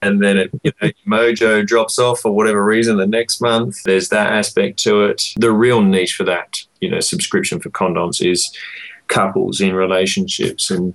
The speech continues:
there are some girls out there that don't like putting hormones through their body, so they never go on the pill. But then, you know, once again, that's, that's a really small niche, and condoms in Australia is only a thirty-five million dollar market anyway.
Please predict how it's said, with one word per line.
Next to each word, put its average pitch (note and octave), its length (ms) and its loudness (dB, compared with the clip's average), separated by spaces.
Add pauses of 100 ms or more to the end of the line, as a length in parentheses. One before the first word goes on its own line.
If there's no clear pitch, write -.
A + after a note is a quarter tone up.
there G2 240 0
are F#2+ 40 2
some G2 260 4
girls F#2+ 240 2
out F#2 180 0
there G2 160 2
that F#2+ 180 2
don't F#2+ 260 0
like F#2 200 -2
putting F#2 240 0
hormones F#2 600 2
through F#2+ 200 2
their F2+ 140 4
body, F#2+ 260 2
so - 140 0
they F#2+ 100 2
never F#2+ 220 2
go F#2+ 140 0
on F2+ 100 0
the F2 80 -4
pill. - 420 -2
But F2+ 180 2
then, G2 380 2
you G2 100 -2
know, F#2+ 140 2
once G2 240 2
again, F#2 300 0
that's, G2+ 320 -2
that's G2+ 220 0
a E2+ 60 2
really F#2 320 2
small F2 420 0
niche, F2+ 420 0
and E2 320 -2
condoms G#2 440 0
in F2+ 60 0
Australia F2 400 0
is F2 120 -2
only F2+ 200 0
a E2+ 80 -2
thirty-five F2 540 0
million E2+ 240 2
dollar F2 240 2
market E2+ 340 0
anyway. E2+ 380 0